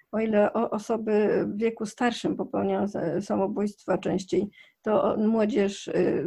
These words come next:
naj-, najczęściej cie-, jej, w takich sytuacjach to dochodzi do, do próby samobójczej. E,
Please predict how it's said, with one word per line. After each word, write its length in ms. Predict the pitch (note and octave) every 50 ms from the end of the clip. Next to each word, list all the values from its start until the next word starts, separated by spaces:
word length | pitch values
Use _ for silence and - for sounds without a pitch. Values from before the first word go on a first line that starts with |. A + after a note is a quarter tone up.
| F#3 -
naj-, 320 | F#3+ G#3 G3+ - - G3
najczęściej 760 | G#3 G3+ G3 G3+ - F#3+ F#3+ F#3+ F#3+ - - G3+ G#3 - G3 -
cie-, 180 | - F#3 F3+
jej, 580 | G3 G3 F#3+ G3+ - D#3 D3 - F3+ F#3 F#3 G#3 - - G3
w 40 | G3
takich 300 | - G3+ G3+ - - -
sytuacjach 480 | - G#3+ G#3 - F#3+ F#3+ F#3+ - F#3 G#3 - - G3+ G3+ -
to 100 | - G3+
dochodzi 320 | F#3+ G3+ G#3 A3 G#3 G3+
do, 180 | G3+ - G3 G3
do 300 | G3 - - - - - _ -
próby 240 | G3 G3 F#3 F3+
samobójczej. 760 | F3 - F3 F3 D#3+ D#3 D3 C#3+ - - - - - - D#3 D#3+ - _ _ - - - - - - _ -
E, 300 | - F3+ F#3 F#3 -